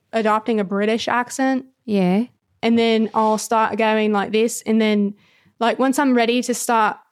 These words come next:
Speaker 1: ending the phone call,
Speaker 2: Mm-hmm.
Speaker 1: then, then we
Speaker 2: That's
Speaker 1: do it our Southern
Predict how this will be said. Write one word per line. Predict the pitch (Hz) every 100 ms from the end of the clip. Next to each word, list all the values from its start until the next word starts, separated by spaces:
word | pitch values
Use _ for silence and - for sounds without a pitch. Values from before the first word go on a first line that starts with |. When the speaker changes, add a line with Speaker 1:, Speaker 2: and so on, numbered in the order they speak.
| _ -
Speaker 1:
ending | 240 233 233
the |
phone | 214 208 220
call, | 233 240 247 247 -
Speaker 2:
Mm-hmm. | 214 202 208 208 _
Speaker 1:
then, | 214 233 240 247 254 - - _
then | 208 254 285
we | 285
Speaker 2:
That's | 254
Speaker 1:
do | 277
it | 240
our | 226
Southern | 214 - 233 226 214 196 196